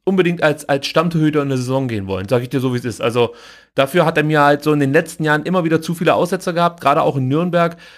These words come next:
Und du kannst dich jetzt nicht darauf verlassen, dass er eine Saison fehlerfrei durchhält.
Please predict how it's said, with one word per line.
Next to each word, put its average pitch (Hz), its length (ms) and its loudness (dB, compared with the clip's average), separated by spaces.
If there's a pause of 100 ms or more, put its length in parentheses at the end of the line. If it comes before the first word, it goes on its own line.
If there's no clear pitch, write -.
(140)
Und 131 360 -4
du 120 60 -10
kannst 139 260 -2
dich 151 60 0
jetzt 143 100 -2
nicht 135 160 -4
darauf 135 180 2
verlassen, 139 340 0
dass 127 120 -6
er 127 200 0
eine 139 260 0
Saison 131 340 0
fehlerfrei 139 460 0
durchhält. 143 500 0